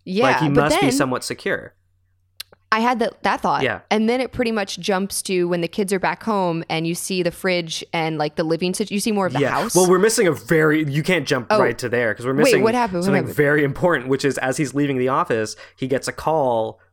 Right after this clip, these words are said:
Speaker 2: that Dylan is in the principal's office.
Speaker 1: Oh, yes.
Speaker 2: This is, and this is, if, if we got everything we need to know about the family before, this gives us everything we really need about Dylan.
Speaker 1: Yeah,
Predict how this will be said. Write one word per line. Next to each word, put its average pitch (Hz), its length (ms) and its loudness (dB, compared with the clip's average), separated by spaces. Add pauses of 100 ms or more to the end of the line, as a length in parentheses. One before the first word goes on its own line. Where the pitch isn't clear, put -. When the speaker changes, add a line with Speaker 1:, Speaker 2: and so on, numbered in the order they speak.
Speaker 2:
that 123 220 -4
Dylan 131 280 0
is 123 100 -2
in 120 60 -6
the 110 80 -8
principal's 110 400 -4
office. - 500 -12 (560)
Speaker 1:
Oh, 185 540 2
yes. 139 280 -2
Speaker 2:
This 160 220 2
is, 151 160 2
and 139 240 0
this 190 220 2
is, 147 280 0 (580)
if, 180 220 -2
if 190 140 0
we 254 80 2
got 233 220 2
everything 180 300 2
we 156 80 2
need 156 120 2
to 156 80 -4
know 151 80 2
about 143 140 2
the - 80 -6
family 175 480 0
before, 196 400 -2
this 147 420 0 (180)
gives 143 200 0
us 139 100 0
everything 139 320 0
we 131 80 2
really 127 260 2
need 120 220 -2
about 107 320 -4 (320)
Dylan. 104 400 -2 (680)
Speaker 1:
Yeah, 156 280 -2